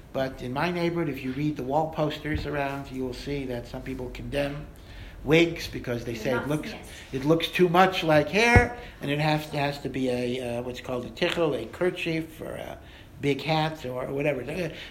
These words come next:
Speaker 1: So how you cover it, we'll, we'll leave it for another time. Uh, but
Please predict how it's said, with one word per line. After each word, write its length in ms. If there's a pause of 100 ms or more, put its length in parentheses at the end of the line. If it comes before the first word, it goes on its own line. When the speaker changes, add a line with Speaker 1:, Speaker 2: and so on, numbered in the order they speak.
(160)
Speaker 1:
So 160
how 220
you 160
cover 320
it, 60
we'll, 120
we'll 120
leave 200
it 100
for 80
another 240
time. 360 (500)
Uh, 260
but 420